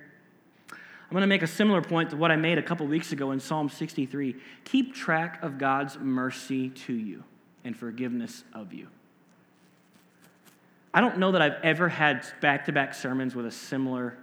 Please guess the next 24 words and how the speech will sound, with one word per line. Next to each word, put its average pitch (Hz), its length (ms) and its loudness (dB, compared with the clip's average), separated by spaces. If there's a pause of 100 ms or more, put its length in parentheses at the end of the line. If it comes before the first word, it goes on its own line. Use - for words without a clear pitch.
(160)
application 117 640 -6
point, 104 260 -14
but 120 80 -10
it's 120 200 -10
just 139 180 -8
in 139 60 -2
the 117 80 -4
text. - 420 -14 (2250)
So - 140 -8
maybe 139 220 0
it's 123 100 -4
important. 113 420 -8
Maybe, 131 380 -2 (140)
maybe 135 200 -4
you 135 60 0
needed 127 240 -2
to 113 60 -8
hear 127 180 -4
it 113 80 -4
again 113 220 -6
today. 110 260 -10
Write 131 220 -2
it 107 100 -8
down. 110 260 -8